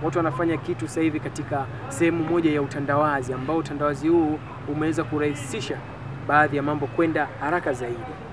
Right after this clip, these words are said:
Je, kwa Tabora hii vitu kama hivyo vimeisaidiaje Tabora kukua? Kuna vitu gani ambavyo hata mwenyewe ukiviangalia, aidha ni katika medias au katika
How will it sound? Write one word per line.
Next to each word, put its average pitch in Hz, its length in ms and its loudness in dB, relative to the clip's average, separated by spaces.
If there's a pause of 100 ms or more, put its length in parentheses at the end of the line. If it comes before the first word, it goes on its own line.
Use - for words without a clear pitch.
(360)
Je, 190 180 8
kwa 170 160 0
Tabora 175 340 4
hii 175 220 2 (1300)
vitu 233 200 -4
kama 196 240 4
hivyo 160 300 4
vimeisaidiaje 160 760 2
Tabora 147 340 2
kukua? 120 400 -6 (200)
Kuna 156 140 0
vitu 170 180 -2
gani 220 180 8
ambavyo 190 400 4
hata 180 180 4
mwenyewe 170 380 4
ukiviangalia, 151 840 2 (380)
aidha 160 420 8
ni 147 120 0
katika 143 460 0
medias 160 640 4
au 165 160 6
katika 147 600 2